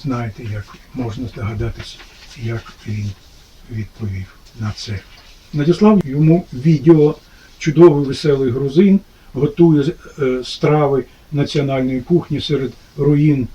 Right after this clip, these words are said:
страшенних руїн ринку на, е, метро Академіка Барабашова.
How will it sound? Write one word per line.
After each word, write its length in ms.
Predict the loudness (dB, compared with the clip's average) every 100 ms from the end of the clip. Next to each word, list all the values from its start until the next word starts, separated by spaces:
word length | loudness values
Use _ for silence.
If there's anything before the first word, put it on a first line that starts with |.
| -18 -20 -18
страшенних 680 | -8 -6 -2 0 0 -2 -6
руїн 400 | -4 0 0 0 -6 _ -6
ринку 560 | -2 -2 -2 -4 -8 -10 _ -8
на, 520 | -6 -6 -6 -10 -12 -16
е, 40 | -12 -12 -8
метро 420 | -8 -4 -4 -4 -6
Академіка 600 | -10 -4 -2 -2 -4 -6
Барабашова. 760 | -4 -4 -4 -6 -8 -8 -8